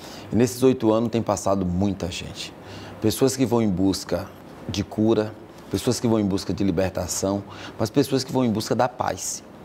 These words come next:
Eu acho que é o que nós precisamos mais hoje, essa paz, essa serenidade. E eles encontram lá, não é?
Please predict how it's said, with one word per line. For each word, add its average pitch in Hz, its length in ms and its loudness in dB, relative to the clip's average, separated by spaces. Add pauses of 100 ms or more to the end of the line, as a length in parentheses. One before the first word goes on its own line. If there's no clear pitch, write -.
(200)
Eu - 80 2
acho 107 120 2
que - 60 2
é - 20 2
o - 20 0
que 117 120 2
nós 107 200 4
precisamos 98 500 0
mais 107 300 2
hoje, 90 100 0
essa - 160 0
paz, - 280 2
essa - 240 2
serenidade. 110 600 2 (340)
E 131 80 8
eles 139 240 6
encontram 113 520 0
lá, 80 160 -2
não 80 120 -6
é? - 120 -8